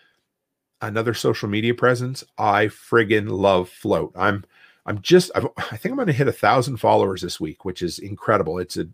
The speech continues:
it's an awesome platform. It's, uh, open, free, free speech. And what other place can you get technical support from the C E O and co-founder and wife? Like, it's, it's incredible. The, Aaron and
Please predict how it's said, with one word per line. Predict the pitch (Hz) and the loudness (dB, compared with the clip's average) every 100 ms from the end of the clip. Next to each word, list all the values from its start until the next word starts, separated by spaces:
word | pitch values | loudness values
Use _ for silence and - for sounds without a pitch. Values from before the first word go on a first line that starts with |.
| _ | _
it's | 101 - | -12 -4
an | 95 - | -6 -6
awesome | 107 117 143 185 139 | 2 4 4 -2 0
platform. | 123 110 - 120 110 110 _ _ _ _ _ _ | 2 2 2 -2 -2 -4 _ _ _ _ _ _
It's, | 107 - - - | -10 -10 -16 -10
uh, | - - - | -10 -8 0
open, | 151 147 165 151 151 - _ _ | 4 6 6 4 2 -6 _ _
free, | - 147 147 151 151 - _ _ | -4 4 6 6 4 -2 _ _
free | - 143 156 | 0 2 2
speech. | - 123 120 - - - - _ _ | 0 0 0 -4 -14 -20 -20 _ _
And | 127 127 120 | 2 2 2
what | 117 170 | 4 4
other | 202 202 | 4 2
place | - 135 120 - | 4 4 4 0
can | 127 117 | -6 -4
you | 120 | -2
get | 123 - | -2 -2
technical | 131 - 127 120 | -4 -4 -6 -8
support | - - 117 107 - | -10 -4 0 0 0
from | - 113 101 101 | -2 0 0 -2
the | 95 | -6
C | - 123 - 117 | -4 -6 -4 2
E | 113 | 4
O | 107 104 - - _ _ | 4 0 -6 -20 _ _
and | 104 101 | -8 0
co-founder | 110 95 104 104 98 98 - | 0 2 2 2 2 0 0
and | 98 90 | -2 0
wife? | 92 82 76 107 | -2 -2 -8 -6
Like, | 90 104 | -4 -4
it's, | - | -4
it's | 113 - 120 - | -6 -2 -2 -2
incredible. | 123 110 - 107 90 90 | -8 -6 2 2 2 -4
The, | 104 - - _ _ | -6 -8 -20 _ _
Aaron | 131 165 185 196 185 _ _ _ 123 | 2 6 4 2 -4 _ _ _ 0
and | 123 120 120 120 110 110 | 2 4 2 2 0 -6